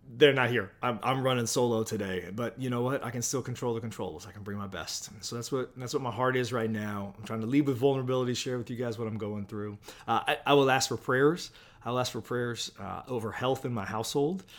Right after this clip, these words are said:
for my kiddos and for my wife, for my kiddos and for my wife. And then also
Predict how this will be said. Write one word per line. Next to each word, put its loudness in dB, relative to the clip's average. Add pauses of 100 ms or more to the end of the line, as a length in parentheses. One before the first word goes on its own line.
(300)
for -2
my -10
kiddos 0
and -12
for -8
my -6
wife, -8 (100)
for -12
my -4
kiddos -8
and -12
for -14
my -6
wife. -8
And -4
then -2
also -2